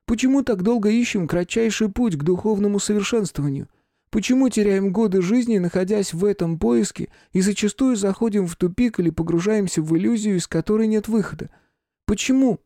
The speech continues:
если всё так просто?» Сава отметил про себя, что Любомир разговаривает как мудрец, и посмотрел на Тоота, не представляя, как ответить на этот вопрос.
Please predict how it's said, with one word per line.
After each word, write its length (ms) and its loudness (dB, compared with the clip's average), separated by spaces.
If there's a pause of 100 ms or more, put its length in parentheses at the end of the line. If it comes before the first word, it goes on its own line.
(300)
если 360 2
всё 380 0 (500)
так 240 -2
просто?» 480 -2 (500)
Сава 380 0
отметил 340 -2
про 140 -2
себя, 280 -2
что 180 -4
Любомир 440 0
разговаривает 680 0
как 200 -10
мудрец, 640 -4 (400)
и 80 -6
посмотрел 480 0
на 140 -2
Тоота, 580 -4 (260)
не 140 -2
представляя, 720 -2
как 220 -4
ответить 440 -2
на 120 -4
этот 220 -10
вопрос. 420 -6